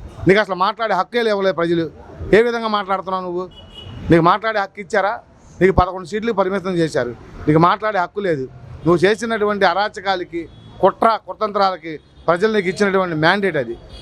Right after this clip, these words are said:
కాబట్టి నువ్వు మాట్లాడే హక్కు లేదు. ఏదో ఒకటి మాట్లాడాలి. రాష్ట్రపతి పాలన,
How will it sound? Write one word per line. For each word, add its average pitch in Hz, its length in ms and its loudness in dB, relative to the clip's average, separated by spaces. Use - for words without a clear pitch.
కాబట్టి 202 300 2
నువ్వు 190 120 -6
మాట్లాడే 202 360 0
హక్కు 190 180 -6
లేదు. 220 160 0
ఏదో 226 160 4
ఒకటి 240 120 -4
మాట్లాడాలి. 190 560 -4
రాష్ట్రపతి 220 400 2
పాలన, 165 360 0